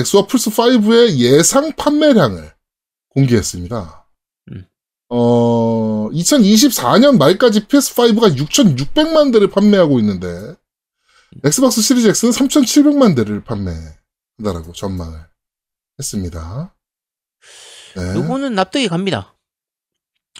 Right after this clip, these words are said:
Speaker 2: 이건 기존에 깔아놓은 그 말 그대로 기득권이 있기 때문에.
Speaker 1: 음.
Speaker 2: 그러니까 말 그대로 플스 파이브는 금수저예요.
Speaker 1: 음.
Speaker 2: 플스 포를 만-, 어, 이, 위에 앞발을 잘 만났기 때문에. 그래서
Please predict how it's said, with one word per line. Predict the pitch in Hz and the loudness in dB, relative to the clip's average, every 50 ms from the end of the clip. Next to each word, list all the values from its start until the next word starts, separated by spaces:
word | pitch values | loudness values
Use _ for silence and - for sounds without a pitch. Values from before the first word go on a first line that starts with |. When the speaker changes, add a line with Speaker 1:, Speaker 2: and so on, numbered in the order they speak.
| - - | -16 -14
Speaker 2:
이건 | 175 160 165 175 160 147 135 127 120 110 107 104 98 95 120 | -10 -6 -4 -4 -4 -4 -6 -8 -8 -8 -10 -10 -10 -12 -12
기존에 | - - 220 220 220 247 240 226 208 196 165 151 _ _ _ _ | -8 -6 -4 -2 -2 0 -2 0 0 -2 -4 -4 _ _ _ _
깔아놓은 | - - 208 226 226 226 220 - - 214 208 208 - 180 151 135 120 117 | -4 -2 0 2 0 0 -2 -2 0 0 0 2 0 0 -2 -4 -4 -8
그 | _ - 127 120 110 | _ -6 -4 -2 0
말 | 101 120 139 | 0 0 0
그대로 | 147 123 117 | 0 -2 -4
기득권이 | 110 - 220 214 - - - 110 117 | -4 -4 -6 -6 -6 -6 -6 -8 -8
있기 | - - | -10 -10
때문에. | - 101 92 92 110 131 123 | -10 -10 -8 -6 -4 -2 0
Speaker 1:
음. | 117 110 101 92 87 85 82 85 _ _ _ _ _ _ - - _ _ _ _ _ | 0 0 0 -2 -4 -8 -12 -16 _ _ _ _ _ _ -20 -20 _ _ _ _ _
Speaker 2:
그러니까 | - 160 147 123 156 | -6 -4 0 0 0
말 | 214 | 0
그대로 | 254 247 240 226 202 180 165 156 _ | 0 0 2 2 4 2 2 -2 _
플스 | - 269 277 - - - 233 220 202 190 180 175 165 151 151 _ | -6 -6 -6 -6 -6 -4 -2 0 2 2 2 2 2 0 -4 _
파이브는 | - - 190 208 190 185 165 139 127 113 110 104 | -4 -2 0 0 0 0 -2 -2 -4 -6 -8 -8
금수저예요. | - 127 135 147 190 180 202 220 190 127 101 92 90 104 - _ _ _ _ _ _ _ - 123 | -8 -8 -8 -6 -6 -2 0 0 2 2 0 0 -2 -6 -8 _ _ _ _ _ _ _ -6 -4
Speaker 1:
음. | 120 113 107 101 95 - - _ _ _ - - - - | -2 -2 -2 -2 -6 -10 -18 _ _ _ -18 -18 -10 -4
Speaker 2:
플스 | - 220 190 - _ _ - | -4 -4 -4 -6 _ _ -6
포를 | - - 202 180 - - | -2 0 0 2 0 0
만-, | 151 143 - 151 143 - - | -2 -4 -4 -6 -10 -10 -6
어, | - 110 | -2 0
이, | 139 123 123 123 - - - | 0 0 0 -2 -4 -8 -12
위에 | - 80 123 123 117 123 | -12 -8 -4 -2 -2 -2
앞발을 | - - - - 208 175 | -2 -2 -2 0 0 0
잘 | 127 113 | 0 -2
만났기 | 110 131 123 110 - | -4 -4 -6 -8 -10
때문에. | - - 80 76 101 117 113 92 85 - - _ _ _ _ _ _ _ _ _ _ _ _ _ - _ _ _ - | -10 -10 -8 -6 -4 -4 -4 -4 -6 -8 -14 _ _ _ _ _ _ _ _ _ _ _ _ _ -20 _ _ _ -6
그래서 | - - 156 160 196 185 156 120 117 110 | -4 -2 0 0 2 0 0 0 -2 -6